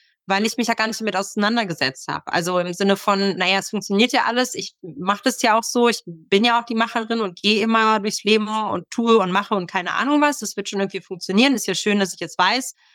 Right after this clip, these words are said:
dass es irgendwie eine Scanner-Persönlichkeit, äh, oder dass ich eine bin und auch eine, äh, hochsensibel dazu, aber funktioniert ja irgendwie. Und, ähm, das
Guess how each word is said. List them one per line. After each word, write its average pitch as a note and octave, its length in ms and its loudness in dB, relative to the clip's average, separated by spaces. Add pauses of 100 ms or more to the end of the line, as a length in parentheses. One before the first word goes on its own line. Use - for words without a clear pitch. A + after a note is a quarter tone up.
(160)
dass G#3+ 180 0
es G#3+ 120 -4
irgendwie A3 260 2
eine G#3 120 2
Scanner-Persönlichkeit, G#3+ 1200 -2
äh, F#3+ 260 -4
oder F#3 160 2
dass E3 120 -4
ich G3 140 0
eine F3+ 180 -4
bin A3+ 280 4
und G3 140 0
auch F3+ 200 2
eine, F3+ 440 -10
äh, F3+ 60 -8 (160)
hochsensibel G#3 720 2 (260)
dazu, B3 460 0 (460)
aber G#3+ 300 2
funktioniert A3 460 4
ja E3 120 2
irgendwie. D#3 580 -8 (680)
Und, F#3+ 360 4
ähm, F#3 540 0
das G#3+ 440 -2